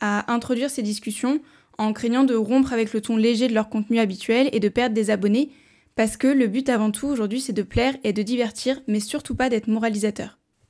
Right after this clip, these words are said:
Choisir entre plaire à l'audience qui souhaite être divertie et plaire à l'audience qui demande plus de responsabilisation,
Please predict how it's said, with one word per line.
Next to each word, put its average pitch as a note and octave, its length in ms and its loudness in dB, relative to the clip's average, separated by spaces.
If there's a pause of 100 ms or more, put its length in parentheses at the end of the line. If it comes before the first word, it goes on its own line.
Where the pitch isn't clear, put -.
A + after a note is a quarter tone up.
(100)
Choisir C4+ 340 0
entre B3 340 -2
plaire C4+ 280 -4
à C4+ 60 -4
l'audience B3+ 380 -2
qui A#3 120 -10
souhaite G#3+ 200 -8
être G3+ 100 -4
divertie B3 640 -4
et G#3 80 -4
plaire B3+ 240 -4
à B3+ 40 -2
l'audience B3 360 0
qui A3+ 100 -8
demande G#3+ 300 -2
plus C4 200 -8
de G#3+ 80 -4
responsabilisation, A3 1080 -6